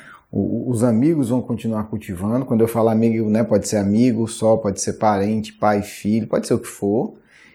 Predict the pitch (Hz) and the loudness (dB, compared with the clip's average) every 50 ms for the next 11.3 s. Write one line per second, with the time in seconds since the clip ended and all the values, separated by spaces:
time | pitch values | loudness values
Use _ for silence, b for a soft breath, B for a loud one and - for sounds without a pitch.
0 | b b - 214 240 220 247 226 214 - - 208 196 190 190 - - 175 165 165 | b b -4 -2 0 2 2 0 0 0 0 2 2 2 2 2 2 4 4 4
1 | 165 196 214 220 202 190 190 - - 359 370 311 302 370 381 370 - 370 359 381 | 2 2 2 4 4 4 2 2 2 2 2 2 2 0 -2 -2 0 0 2 2
2 | 381 359 262 139 117 98 - - 95 - - - - 127 131 143 156 151 151 - | 2 0 0 0 0 0 -2 -8 -14 -18 -12 -6 -4 0 0 2 0 0 2 2
3 | 277 320 - - 214 156 143 135 120 - - - 120 104 98 98 - 127 123 135 | 0 2 2 0 0 2 2 2 2 0 -2 -4 -4 -4 -4 -4 -2 -2 0 0
4 | 139 - 185 330 302 - - - - - - 285 339 370 339 - - - 302 311 | 2 2 2 2 0 -2 -6 -16 -10 -4 0 2 2 2 0 -2 -2 -2 -2 0
5 | - - 180 147 139 127 - 185 185 202 208 208 208 233 208 - - 180 156 147 | 0 2 2 2 2 2 0 0 2 2 2 2 0 -2 -4 -2 2 2 2 2
6 | - 175 180 190 185 - 208 208 214 208 202 202 190 180 190 185 190 185 170 165 | 2 2 2 2 2 2 2 4 4 4 4 4 2 2 2 2 2 2 2 2
7 | 170 160 151 151 156 165 175 165 175 170 175 175 175 180 180 170 175 170 170 170 | 4 4 4 4 4 4 2 2 0 2 2 2 2 2 2 2 2 2 2 0
8 | 165 156 147 135 120 - - - B B B B B B B B B 147 135 123 | 0 2 2 2 0 -4 -10 -16 B B B B B B B B B -2 0 2
9 | 139 139 120 98 - - - - _ _ - 156 175 175 - - 180 151 143 165 | 2 2 2 2 -2 -12 -20 -20 _ _ -2 0 0 0 0 0 0 2 4 4
10 | 175 196 208 208 - - 208 208 208 214 214 - - - 214 208 202 175 139 151 | 4 4 2 0 0 -2 2 2 2 2 0 -2 -4 -2 0 0 0 2 2 2
11 | 165 175 - - - - | 2 2 2 -2 -8 -16